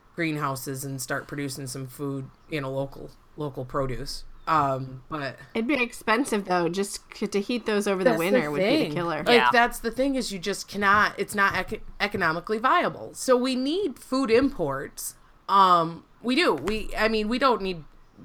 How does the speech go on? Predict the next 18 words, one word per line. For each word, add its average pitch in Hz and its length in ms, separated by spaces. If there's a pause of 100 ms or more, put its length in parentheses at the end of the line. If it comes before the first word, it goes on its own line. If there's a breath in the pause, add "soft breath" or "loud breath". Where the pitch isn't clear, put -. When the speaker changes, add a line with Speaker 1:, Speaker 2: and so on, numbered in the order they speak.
(140)
Speaker 1:
meat 185 340
<coughs> - 40
imports, 156 720
I 175 120
don't 156 260
think, 160 340
by 165 140
any 156 180
means. 147 580
Um, 143 480 (240)
no 170 160
offense, 156 500
other 165 200
countries, 151 600
but 160 240 (720)
we 240 160
do 208 200
need, 175 380